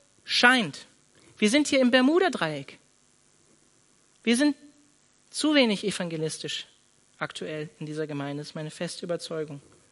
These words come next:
Je dunkler der Ort scheint, in dem wir das Evangelium verkündigen, desto mehr Licht haben wir zu geben. Umso heller ist das Evangelium. Was tat Jesus Christus? Was tat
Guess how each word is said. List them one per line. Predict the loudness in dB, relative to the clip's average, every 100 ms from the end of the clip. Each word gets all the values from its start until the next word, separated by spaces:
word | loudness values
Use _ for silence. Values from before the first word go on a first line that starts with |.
| _ _ _
Je | -2
dunkler | 2 2 4 4
der | 4 2
Ort | 2 2
scheint, | 4 4 4 0 -6 -18 _ _ _ _ _ _ _ _
in | 2
dem | 4
wir | 4
das | 2 0
Evangelium | -2 -2 0 2 4 4 2 0
verkündigen, | -2 -4 0 2 4 4 0
desto | 0 0
mehr | 4 6 8 8
Licht | 6 2 0
haben | 0 0
wir | 0 0
zu | -2 -2
geben. | 4 6 6 4 0 -6 -20 -20 _ -20 _ _ _ _ _ _ _ _ _ _ _ _
Umso | 4 6
heller | 6 8 6 4
ist | 2
das | 0 0
Evangelium. | 0 2 2 2 2 2 -2 -10 _ -20 _ _ _ _ _ -20 -20 _ _ _ _ _ _ _ _ _ _ _ _ _ _ _ -20 2
Was | 4 4
tat | 6 6 6
Jesus | 2 2 -2
Christus? | -2 -4 -2 -8 -2
Was | -2 -2
tat | 0 0 0